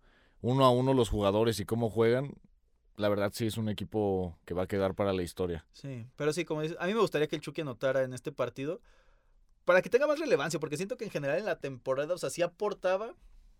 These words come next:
Speaker 2: pero al final de cuentas, pues, es delantero y si no, o sea, bueno, juega en,
Speaker 1: De
Speaker 2: como
Speaker 1: extremo,
Speaker 2: de, como
Speaker 1: ujú,
Speaker 2: de extremo,
Speaker 1: delantero.
Speaker 2: pero pues, ajá, bueno, se me entiende. Este, y si no anotas, si no asistes, pues, poco reflejas tu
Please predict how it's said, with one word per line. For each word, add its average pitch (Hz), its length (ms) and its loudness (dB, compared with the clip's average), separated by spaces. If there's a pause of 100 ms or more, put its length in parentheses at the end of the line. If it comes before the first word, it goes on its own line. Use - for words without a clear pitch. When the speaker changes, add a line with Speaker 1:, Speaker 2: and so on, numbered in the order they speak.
(260)
Speaker 2:
pero 151 180 0
al 143 80 0
final 139 280 -8
de 160 100 -6
cuentas, 165 320 -8
pues, - 160 -12
es 143 60 -8
delantero 165 360 -2
y 147 60 -4
si - 100 -14
no, 117 240 -14
o 127 100 -14
sea, 120 140 -8
bueno, 131 180 -4
juega 135 400 -4
en, - 120 -14 (600)
Speaker 1:
De - 100 -14
Speaker 2:
como 104 180 -4
Speaker 1:
extremo, - 20 -2
Speaker 2:
de, 113 200 -4
como - 160 -6
Speaker 1:
ujú, - 80 -8
Speaker 2:
de - 40 -8
extremo, 147 300 -8
Speaker 1:
delantero. - 0 - (100)
Speaker 2:
pero 104 80 -8
pues, - 240 -16 (140)
ajá, 117 260 -6
bueno, 131 220 -8
se 131 80 -12
me 123 40 -10
entiende. 120 280 -10 (880)
Este, 123 800 -2
y 123 120 -6
si 127 140 -10
no 131 180 -4
anotas, 151 380 -4
si 131 80 -8
no 139 80 -8
asistes, 143 340 -10
pues, - 200 -10
poco 123 640 -4
reflejas 117 460 -12
tu - 240 -16